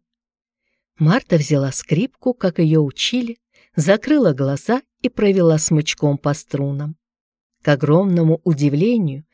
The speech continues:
инструмент оказался настроен почти идеально.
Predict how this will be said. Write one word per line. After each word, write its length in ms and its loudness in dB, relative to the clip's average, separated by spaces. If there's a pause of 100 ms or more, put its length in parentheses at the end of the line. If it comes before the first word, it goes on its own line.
(280)
инструмент 720 4
оказался 640 0
настроен 640 2
почти 640 -4
идеально. 680 -2